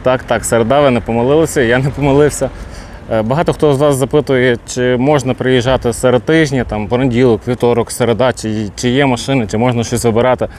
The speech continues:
Так, майданчики відкриті, я сьогодні вам покажу. Просто автомобілі деякі зачинені, більшість зачинено, але телефончики до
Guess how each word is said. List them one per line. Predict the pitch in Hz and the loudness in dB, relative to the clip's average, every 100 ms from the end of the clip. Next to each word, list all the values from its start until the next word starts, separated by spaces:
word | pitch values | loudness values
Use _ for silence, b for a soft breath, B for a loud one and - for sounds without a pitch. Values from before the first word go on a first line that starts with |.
| B B B - | B B B -6
Так, | 120 | -4
майданчики | 113 127 147 135 - 127 | 0 0 0 -2 -2 -4
відкриті, | 113 - 180 175 | -2 -2 0 2
я | 135 | 0
сьогодні | 120 120 117 | 0 -2 0
вам | 113 110 | 0 0
покажу. | 113 131 131 170 - B B B B B - | 0 0 2 0 0 B B B B B -2
Просто | 127 - 127 120 123 117 117 113 98 - - - | -2 0 0 2 4 4 2 0 -4 -14 -20 -8
автомобілі | - 123 143 139 135 113 | -6 -2 0 2 2 2
деякі | 120 113 117 | 2 2 0
зачинені, | 117 127 175 160 131 | -4 -2 -2 0 0
більшість | 117 120 120 104 | 0 0 -2 -4
зачинено, | 104 113 104 104 98 | -2 -2 -2 -4 -2
але | 107 107 | 0 0
телефончики | 120 117 123 110 - | -2 0 0 0 -4
до | 101 113 110 107 | 0 2 2 2